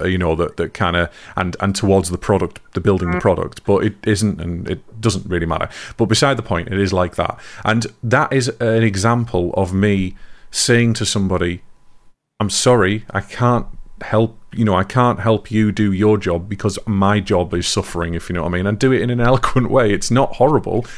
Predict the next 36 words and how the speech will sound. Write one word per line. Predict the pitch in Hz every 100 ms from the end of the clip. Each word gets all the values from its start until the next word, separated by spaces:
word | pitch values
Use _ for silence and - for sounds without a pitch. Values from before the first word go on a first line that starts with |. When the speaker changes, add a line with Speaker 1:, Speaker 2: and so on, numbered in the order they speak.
| -
Speaker 1:
It | 107
is, | 117 107 -
it's | 127 117
negotiating, | 143 120 170 - 87 80 87
and | 98
we | 110
all | 120
do | 110 98
it | 90
all | 92
the | 90
time. | - 117 - 98 - - - - _ _ _ _ _ -
So, | 180 87 - - -
development | 123 165 160 117
team. | - 104 85 85
Is | 120
that | 123 143
the |
development | 139 139 135 117
team | - 101
covered? | 98 98 82 85
Do |
you | 101
think, | - 113 - - - - _ - -
are |
you | 113 117
happy | 135 117 113
with | 104 98
that | 104 104
definition | 113 - 107 110 -
of | 110 107
them? | 113 110
They | 95 104
are | 98 95
a |
cross-functional | 92 - 143 - 131 113 - 110 101 98